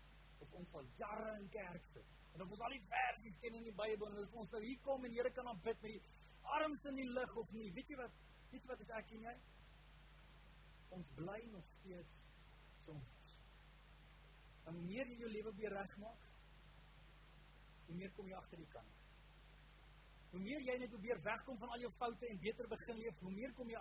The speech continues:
agter, maar joh, weet jy, ek kan net nie wegkom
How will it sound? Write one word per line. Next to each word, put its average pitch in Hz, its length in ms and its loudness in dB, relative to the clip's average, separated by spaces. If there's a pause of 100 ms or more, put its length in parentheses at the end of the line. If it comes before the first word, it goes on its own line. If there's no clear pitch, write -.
agter, 185 360 0 (920)
maar - 120 -8 (180)
joh, 240 180 0 (180)
weet 185 280 -4
jy, 277 120 -2 (920)
ek - 120 -6 (120)
kan 269 220 4
net 269 180 0
nie 262 160 0
wegkom 214 380 0